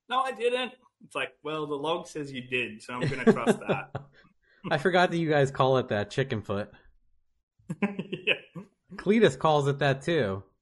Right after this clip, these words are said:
Speaker 1: Yeah.
Speaker 2: 'Cause
Speaker 1: Yeah,
Speaker 2: they were
Speaker 1: that's,
Speaker 2: making
Speaker 1: yeah.
Speaker 2: people race, like, uh, Ruby and, and stuff like that, and they're like, "It's,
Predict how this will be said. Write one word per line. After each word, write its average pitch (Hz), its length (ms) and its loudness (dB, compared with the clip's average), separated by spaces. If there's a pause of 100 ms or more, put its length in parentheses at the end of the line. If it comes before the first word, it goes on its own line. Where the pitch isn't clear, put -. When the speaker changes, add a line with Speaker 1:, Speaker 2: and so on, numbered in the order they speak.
(1040)
Speaker 1:
Yeah. 170 300 2 (640)
Speaker 2:
'Cause 151 80 -2
Speaker 1:
Yeah, 135 60 0
Speaker 2:
they 165 80 4
were 160 60 6
Speaker 1:
that's, 156 80 0
Speaker 2:
making 165 220 -2
Speaker 1:
yeah. 139 40 -6
Speaker 2:
people 147 260 0
race, 139 360 2
like, 120 360 -2
uh, 104 420 -2 (320)
Ruby 123 440 2
and, 98 260 -4
and 104 180 -6
stuff 110 260 -2
like 107 180 -2
that, 104 220 -2
and 107 80 -6
they're 120 140 -2
like, 123 220 -2
"It's, 135 160 -8